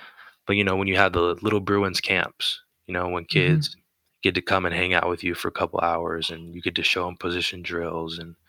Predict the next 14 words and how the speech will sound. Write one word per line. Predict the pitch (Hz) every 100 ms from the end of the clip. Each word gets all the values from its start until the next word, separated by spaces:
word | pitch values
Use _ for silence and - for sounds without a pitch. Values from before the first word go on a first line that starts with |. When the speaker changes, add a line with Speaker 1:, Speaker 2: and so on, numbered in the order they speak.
| - - - - _
Speaker 1:
um, | 95 85 87
what | 98
the | -
program's | - 104 92 90 87 95
like, | 90 85 -
like, | - _
that, | 113 - 120
that, | 127 - -
that's | 117 120
the | 110
kind | - 90
of | 85
stuff | - 92 85 -
that, | 85 80